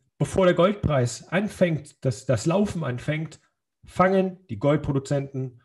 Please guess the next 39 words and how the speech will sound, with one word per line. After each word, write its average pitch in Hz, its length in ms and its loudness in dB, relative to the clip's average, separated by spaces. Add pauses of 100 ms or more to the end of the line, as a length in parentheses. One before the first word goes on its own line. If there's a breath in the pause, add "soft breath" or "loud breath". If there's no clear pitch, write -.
(140)
an 127 260 -10
zu - 140 -4
laufen. 113 320 -2
Ich - 180 -12
weiß, 185 240 0
ich 147 100 -6
habe 165 140 -4
euch 160 140 -4
das 147 200 -6
schon 131 300 -6
ein 127 140 -12
paar 156 160 -2
Mal 139 180 -2
gesagt 151 560 -4
und 143 220 -4
ich - 140 -8
krieg 180 200 -8
auch 147 220 0
den - 180 -8
ein 160 160 -2
oder 143 140 -4
anderen 139 320 -4
mit, 180 240 -2
der 143 120 2
mir 147 160 0
das 139 200 2
dann 131 160 2
irgendwann 139 760 0
ein 123 160 -4
paar 147 200 4
Monate 147 280 2
später 151 300 -2
erzählen 139 460 -4
will, 135 160 4
was 135 120 2
er 135 100 -2
für 139 100 -2
Erfahrungen 131 600 0
hat. 113 240 -2